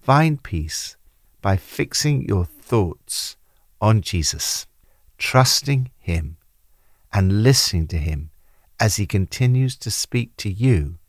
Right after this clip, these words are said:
through the Scriptures. Lord, help me today to fix my thoughts on Jesus.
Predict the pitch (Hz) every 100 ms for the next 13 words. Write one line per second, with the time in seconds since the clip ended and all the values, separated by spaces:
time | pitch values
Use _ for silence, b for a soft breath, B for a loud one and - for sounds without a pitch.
0 | _ _ _ _ - 107 98 107 - -
1 | - - 80 - - - _ _ _ _
2 | _ _ _ _ _ _ 107 117 117 117
3 | - - 127 143 127 127 117 92 85 78
4 | 76 - _ _ _ _ _ - 117 -
5 | 143 - - - 107 104 117 127 120 -
6 | 73 71 - - - - _ _ _ _
7 | - 98 82 87 78 - - - -